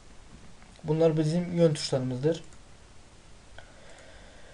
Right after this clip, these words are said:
Bir diğer tuşlarımız yedinci ve son olarak fonksiyon tuşlarımızdır arkadaşlar. F bir ile F on iki arasında bulunan F ile ifade edilen tuşlara fonksiyon tuşları denir arkadaşlar.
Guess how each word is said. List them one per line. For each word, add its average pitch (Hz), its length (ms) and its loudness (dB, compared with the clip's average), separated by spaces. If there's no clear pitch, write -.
Bir 202 180 4
diğer 202 220 10
tuşlarımız 208 840 4
yedinci 185 760 4
ve 196 120 10
son 190 220 4
olarak 185 440 10
fonksiyon 190 580 4
tuşlarımızdır 143 600 6
arkadaşlar. 139 560 2
F 160 200 4
bir 202 100 6
ile 185 380 10
F 156 220 4
on 185 100 10
iki 180 320 0
arasında 165 580 10
bulunan 147 280 4
F 170 280 2
ile 156 160 8
ifade 156 320 8
edilen 156 280 8
tuşlara 170 360 6
fonksiyon 170 500 4
tuşları 131 420 0
denir 127 260 0
arkadaşlar. 113 560 -6